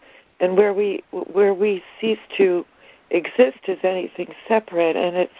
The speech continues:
that quiet place of stillness, um, where the Father and the Son are one. And, but I'm looking at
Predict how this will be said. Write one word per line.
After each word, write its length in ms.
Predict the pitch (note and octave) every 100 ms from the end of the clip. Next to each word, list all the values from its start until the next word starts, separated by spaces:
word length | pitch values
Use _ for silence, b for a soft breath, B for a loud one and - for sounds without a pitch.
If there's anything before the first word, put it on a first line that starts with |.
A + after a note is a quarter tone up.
| - B B B B B _
that 160 | G3 F3+
quiet 400 | - G3+ F#3 F#3+
place 300 | - F#3+ - -
of 80 | - -
stillness, 400 | - G#3 F#3+ F#3 - - _ b b b b _ _
um, 420 | F3 F3+ F3 E3 - - _ _ _ _
where 240 | E3+ F3+
the 260 | E3+ E3+ - - _ _ _ _
Father 360 | - G3 F#3 F3+
and 140 | F3+
the 100 | D#3+ - -
Son 180 | F3 E3+
are 140 | E3
one. 300 | D#3 E3+ E3
And, 160 | E3 - _ B B B B B B _ -
but 160 | G#3+ -
I'm 300 | G#3 G3 G3
looking 380 | B3 C4+ A#3
at 100 | G#3+